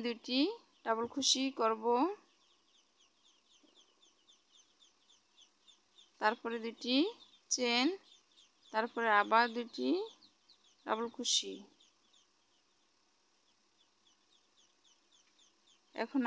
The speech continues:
আমি এ ঘর, এ ঘর থেকে এ ঘরে যাওয়ার জন্য দুইটি chain করব, তারপরে আবার এই দুটি চেনের গেপে এখানে আমি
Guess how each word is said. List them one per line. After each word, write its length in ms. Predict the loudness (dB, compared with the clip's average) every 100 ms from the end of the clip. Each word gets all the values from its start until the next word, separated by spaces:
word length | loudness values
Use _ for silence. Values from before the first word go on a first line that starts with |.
| 0
আমি 180 | 2 2 0 -6 -4
এ 20 | -4 -2
ঘর, 200 | -2 -2 -6 -4 0
এ 20 |
ঘর 140 | 2 0 -2
থেকে 180 | -2 0
এ 60 | 0
ঘরে 140 | 0 4
যাওয়ার 200 | 4 4 2
জন্য 200 | -2 2 2 2 -4 _ _ _ _ _ -8
দুইটি 380 | -8 -4 0 2 0 -10 -20 -8 -4
chain 160 | 0 -2 0
করব, 220 | -2 -2 -6 -10 -18 -20 _ -20 -20 _ -20 _ _ -20 _ -8
তারপরে 360 | -8 -4 2 6 6
আবার 220 | 6 4 2
এই 100 | 0 -2 -6
দুটি 200 | -6 -2
চেনের 240 | 0 0 0
গেপে 260 | 0 0 0 -2
এখানে 280 | 0 -2 -2 -2
আমি 220 | 2